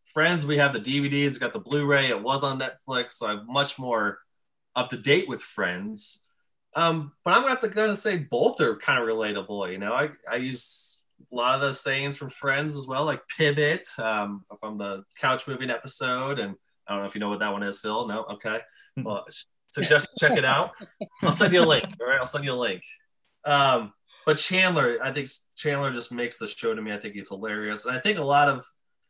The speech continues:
Speaker 1: sitcoms or dramedies, if you wanna call them, have spun off from, uh, Friends more than Seinfeld, in my opinion. But that's not saying that Seinfeld,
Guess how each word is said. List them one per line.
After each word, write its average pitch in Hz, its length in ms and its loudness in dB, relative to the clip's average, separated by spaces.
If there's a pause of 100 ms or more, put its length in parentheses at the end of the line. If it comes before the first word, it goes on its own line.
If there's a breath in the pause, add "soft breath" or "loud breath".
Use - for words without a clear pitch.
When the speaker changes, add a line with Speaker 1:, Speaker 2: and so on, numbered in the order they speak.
(380)
Speaker 1:
sitcoms 131 640 -2
or 104 60 -6
dramedies, 120 640 0
if 107 100 -16
you 110 60 -8
wanna 107 120 -6
call 110 200 -2
them, 104 80 -4
have 95 100 -6
spun 120 340 -2
off 147 340 0
from, 95 400 -8 (100)
uh, 90 180 -12
Friends 135 500 -2
more 113 200 0
than 104 160 -6
Seinfeld, 143 800 0
in 104 60 -4
my 123 220 2
opinion. 101 400 -4
But 123 180 2 (340)
that's 127 140 -6
not 160 180 2
saying 156 180 2
that 135 120 2
Seinfeld, 123 720 0